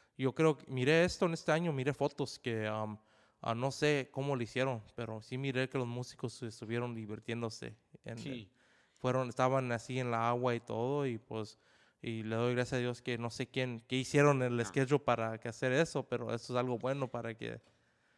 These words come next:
Speaker 1: para que hagan.
Speaker 2: Ya, a mí yo no sé quién fue, pero de seguro
Speaker 1: Ujú.
Speaker 2: que Michael tuvo que ver algo ahí.
Speaker 1: Yeah.
Speaker 2: I, I'm pretty sure él tuvo que ver
Speaker 1: Yeah.
Speaker 2: algo ahí en presidente. Pero si tú eres el presidente ahorita,
Speaker 1: Ujú.
Speaker 2: I mean, ya, ya se nos está acabando el tiempo,
Speaker 1: Yeah.
Speaker 2: y que, pero,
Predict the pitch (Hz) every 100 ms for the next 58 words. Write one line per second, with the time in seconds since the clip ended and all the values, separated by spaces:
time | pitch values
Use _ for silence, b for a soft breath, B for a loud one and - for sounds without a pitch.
0 | b _ - 113 110 117 113 110 - 120
1 | - 131 143 151 170 - 165 165 147 135
2 | 160 160 123 107 - 107 113 131 120 139
3 | 123 117 120 131 131 127 120 117 110 107
4 | 107 107 104 90 117 95 101 113 113 -
5 | 120 - 127 110 107 123 117 110 113 107
6 | 104 104 104 107 104 95 101 101 104 107
7 | 98 95 B B B - 143 139 139 -
8 | 170 175 170 127 123 110 120 123 123 131
9 | 107 120 - 98 95 117 117 120 _ _
10 | _ 113 113 107 90 117 - 123 104 113
11 | 120 117 120 117 120 113 110 104 104 95
12 | - - 107 98